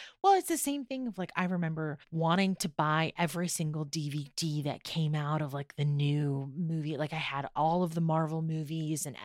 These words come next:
every time a new one came out, I was like, "I gotta get that Blu-ray, and I gotta get," even though we didn't have a Blu-ray player, I wanted to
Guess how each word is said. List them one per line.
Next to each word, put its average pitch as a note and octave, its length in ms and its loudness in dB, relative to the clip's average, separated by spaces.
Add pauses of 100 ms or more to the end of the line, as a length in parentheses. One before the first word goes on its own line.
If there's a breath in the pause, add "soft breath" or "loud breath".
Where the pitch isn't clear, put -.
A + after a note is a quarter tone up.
(200)
every F3 280 -4
time D#3 360 -2
a D3 40 0
new D#3+ 180 2
one D3+ 160 -2
came D3+ 240 -6
out, D3 200 -2
I C3 40 -6
was C3 100 -8
like, B2 160 -14 (300 loud breath)
"I D3 60 -6
gotta D#3 220 -2
get - 200 -8
that C3+ 240 0 (100)
Blu-ray, G3 600 6
and E3+ 100 -2
I D#3+ 80 -8
gotta E3 280 -4
get," E3 380 -2
even G3+ 160 2
though F#3 80 2
we E3+ 80 0
didn't F3 200 -2
have D3+ 260 -2
a D3+ 80 -2
Blu-ray C#3+ 420 -2 (140)
player, D3 560 0 (180 loud breath)
I F3 140 4
wanted D#3+ 580 0
to C#3+ 840 -2